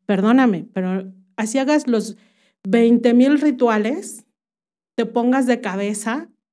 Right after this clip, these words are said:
vayas al Tíbet y dices, "Bueno, ya hice todo lo que me dijeron y nomás no me gano la lotería". Ok, ¿te sientes merecedora?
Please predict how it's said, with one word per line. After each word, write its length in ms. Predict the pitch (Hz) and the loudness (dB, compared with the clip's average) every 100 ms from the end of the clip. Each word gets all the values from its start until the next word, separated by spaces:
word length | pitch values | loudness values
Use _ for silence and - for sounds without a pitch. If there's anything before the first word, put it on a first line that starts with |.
| _ _ _ - | _ _ _ -6
vayas 400 | 240 247 269 262 | -2 0 -2 -2
al 160 | 214 - | -4 -2
Tíbet 440 | 214 208 247 - _ _ _ _ _ _ _ _ _ _ _ _ _ _ _ _ _ | -2 -2 -4 -8 _ _ _ _ _ _ _ _ _ _ _ _ _ _ _ _ _
y 60 | 220 | -6
dices, 200 | 226 226 | -4 -2
"Bueno, 200 | 247 247 | 2 2
ya 160 | 254 277 | 2 -2
hice 240 | 269 311 | -2 -4
todo 280 | - 277 285 | -2 0 0
lo 140 | 285 | -2
que 100 | 262 | -2
me 120 | 233 | -2
dijeron 720 | 226 220 247 262 247 214 - - | -2 -4 -4 -2 -4 -6 -8 -4
y 80 | 233 | 0
nomás 360 | 247 269 254 | 2 2 0
no 80 | 262 | 2
me 140 | 269 262 | 2 2
gano 240 | 247 269 | 0 0
la 120 | 254 240 | 0 -2
lotería". 720 | 220 214 190 262 269 135 - _ _ _ _ _ _ _ _ _ _ | -4 -6 -6 -4 -4 -6 -14 _ _ _ _ _ _ _ _ _ _
Ok, 180 | 240 226 208 202 | -8 -4 -4 -4
¿te 100 | 190 | -6
sientes 400 | 247 254 294 269 | -2 -2 0 0
merecedora? 680 | 269 254 247 208 196 175 | 0 0 -4 -6 -6 -10